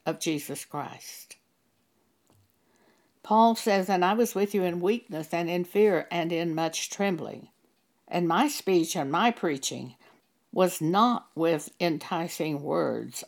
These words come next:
of man's wisdom, but in demonstration of the Spirit and of power, that your faith should not stand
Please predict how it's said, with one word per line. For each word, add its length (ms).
of 180
man's 640
wisdom, 640
but 140
in 180
demonstration 1000
of 300
the 80
Spirit 680
and 160
of 140
power, 500
that 220
your 120
faith 380
should 260
not 280
stand 720